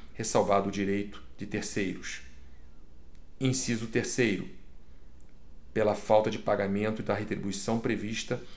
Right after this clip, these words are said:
nos artigos cento e oito e cento e vinte, ou, inciso quarto, pela inobservância do disposto no artigo duzentos e dezessete. Capítulo nono.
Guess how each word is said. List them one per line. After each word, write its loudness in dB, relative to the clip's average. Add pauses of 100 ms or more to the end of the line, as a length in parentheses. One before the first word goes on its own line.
(160)
nos 2
artigos 0
cento 0
e 2
oito 2
e -4
cento 2
e 2
vinte, -4 (200)
ou, 10 (600)
inciso 0
quarto, 4 (600)
pela 6
inobservância 4
do -2
disposto -2
no 2
artigo -2
duzentos -2
e -4
dezessete. -4 (1700)
Capítulo 6
nono. 8